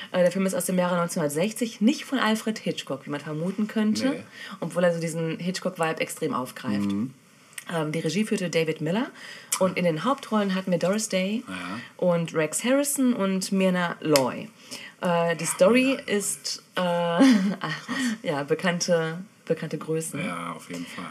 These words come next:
Speaker 1: Die Story, äh, ist so, dass, ähm, Doris Day verkörperte die Rolle der Kit Preston.
Speaker 2: Mhm.
Speaker 1: Kit Preston ist eine U-S-Amerikanerin, die mit einem britischen Geschäftsmann namens Tony verheiratet ist.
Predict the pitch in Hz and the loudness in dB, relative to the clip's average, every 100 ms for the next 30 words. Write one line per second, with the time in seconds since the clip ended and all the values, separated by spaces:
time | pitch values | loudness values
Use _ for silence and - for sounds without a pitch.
0 | - 175 - 190 214 214 208 180 170 - | -6 -4 4 4 6 2 0 0 -2 0
1 | 226 285 190 190 - 175 170 165 160 160 | 0 2 0 0 -4 -2 -2 -2 -4 -2
2 | 151 147 - 165 202 277 370 185 170 175 | -2 -2 -4 -2 0 -2 -6 -10 -8 -6
3 | 170 175 160 - 156 151 165 190 _ - | -6 -8 -10 -8 -8 -8 -10 -14 _ -18
4 | - - - - - 165 - - - 185 | -12 -8 -8 -8 -8 -8 -8 -8 -6 -6
5 | - 262 302 - - 269 254 247 - 202 | -4 -4 -4 -8 -12 -10 -4 -4 -2 -2
6 | 220 - 202 - 165 165 165 - 220 - | -2 -4 -6 -2 -2 0 -4 -4 -4 0
7 | 214 202 190 - 190 196 190 185 170 156 | 0 0 -4 -4 -2 0 0 0 -2 -4
8 | 160 156 - 196 - 170 - 214 - 147 | -4 -4 -6 -2 -2 -2 -4 -6 -6 -6
9 | 143 147 147 - - 190 165 151 135 127 | -6 -6 -8 -6 0 2 2 -2 -6 -6
10 | 127 - - - - | -8 -8 -6 -6 -6